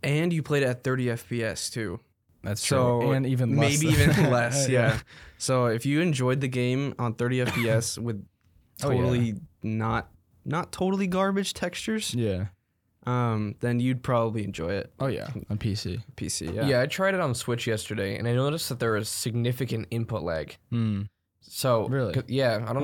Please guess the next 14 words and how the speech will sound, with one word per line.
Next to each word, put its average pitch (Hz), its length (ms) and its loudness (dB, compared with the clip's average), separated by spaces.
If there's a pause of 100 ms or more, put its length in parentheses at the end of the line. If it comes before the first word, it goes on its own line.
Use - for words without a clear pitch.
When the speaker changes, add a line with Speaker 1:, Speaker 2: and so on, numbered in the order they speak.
Speaker 3:
know - 20 2
why. 117 420 2 (360)
But - 120 -2
I 131 80 0
figured, 190 380 -2
I 131 120 0 (160)
think 202 160 -6
the 226 60 -6
Switch 147 280 -2
just 117 180 -2
has 123 220 0
that 113 120 -2
in 98 100 -4
general. 101 420 -4